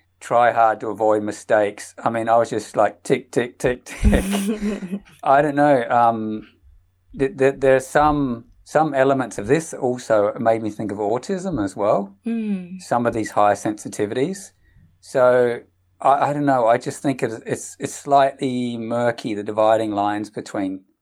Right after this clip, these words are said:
Speaker 1: between these things. But as you said at the start, look, it's just, you know, greater awareness is, is really useful,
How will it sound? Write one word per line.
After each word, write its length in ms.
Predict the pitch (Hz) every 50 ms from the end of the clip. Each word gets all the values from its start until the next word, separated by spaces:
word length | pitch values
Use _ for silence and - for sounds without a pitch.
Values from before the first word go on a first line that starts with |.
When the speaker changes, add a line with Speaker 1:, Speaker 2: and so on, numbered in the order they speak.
| _ _ _ _ -
Speaker 1:
between 320 | 101 - - 107 101 98
these 240 | 98 95 95 - -
things. 460 | - 95 92 90 90 92 - - - _ _ _ _ _ _
But 100 | - 113
as 220 | 117 127 139 135 151
you 40 | 135
said 300 | 123 - 113 107 101 101
at 120 | 113 -
the 60 | 117
start, 440 | - - - 113 101 98 92 - -
look, 160 | - - - _
it's 220 | - 135 - -
just, 320 | - - 101 - - - - _
you 100 | 269 117
know, 240 | 101 95 90 90 - _ _ _ - - - -
greater 340 | - 131 127 139 147 139 131
awareness 680 | 120 113 113 113 113 117 120 135 143 143 - - - -
is, 360 | 240 117 101 98 - - - -
is 200 | 240 - 98 95
really 240 | 101 101 101 98 104
useful, 680 | 101 98 104 113 113 - - 143 143 - 147 151 -